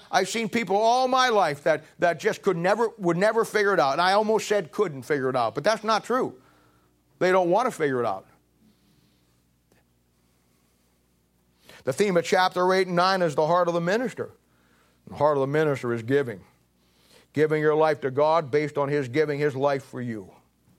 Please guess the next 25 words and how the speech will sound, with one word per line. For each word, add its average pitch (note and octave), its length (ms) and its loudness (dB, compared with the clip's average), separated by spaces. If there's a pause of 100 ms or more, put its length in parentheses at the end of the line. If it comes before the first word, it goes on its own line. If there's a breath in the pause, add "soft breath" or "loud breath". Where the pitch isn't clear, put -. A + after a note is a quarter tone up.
(640 soft breath)
Romans C3+ 340 -2
chapter C#3 460 -2
twelve, A#2+ 460 0
verses B2 280 -6
one C3+ 220 -2
and B2+ 180 -4
two. B2 200 -4
What A#2 180 0
a A#2 60 0
great B2+ 280 -4
passage. A#2+ 480 -4
Everybody C3 480 0
ought C3+ 100 2
to B2+ 60 0
have C3+ 200 -2
it B2+ 60 -2
marked C#3+ 360 -2
in D3 80 -4
their D3 120 -2
Bible. D3+ 380 -2 (400 soft breath)
You D3+ 100 0
ought E3 100 4
to D3 100 0
know E3+ 260 2
it. - 100 -6